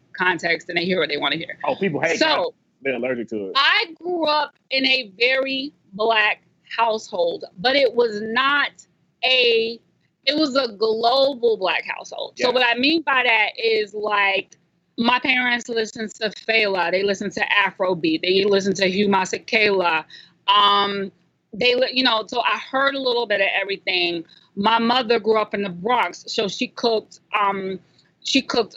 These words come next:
Speaker 1: Latino food and Afro-Caribbean food. And so from my parents' side, both who, both of which whom my, my father, my mother, and my stepfather, all Howard grads, right?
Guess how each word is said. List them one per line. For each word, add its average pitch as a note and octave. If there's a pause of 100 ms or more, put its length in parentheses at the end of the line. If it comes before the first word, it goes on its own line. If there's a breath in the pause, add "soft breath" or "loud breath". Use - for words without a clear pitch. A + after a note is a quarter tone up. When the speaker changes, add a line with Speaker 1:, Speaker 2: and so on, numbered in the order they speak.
Speaker 1:
Latino A#3+
food A#3+
and A#3
Afro-Caribbean A3 (100)
food. G#3+ (100)
And A3
so B3+ (180)
from D4+
my C4 (200)
parents' F#4+
side, G#3+
both C#4
who, E4+
both G3
of C#4
which B3+
whom B3 (240)
my, G#3 (100)
my G#3+ (100)
father, A#3+
my A3
mother, G#3 (100)
and A#3+
my A3+
stepfather, F#3+ (100)
all G3
Howard A3+
grads, E3+ (280)
right? G3+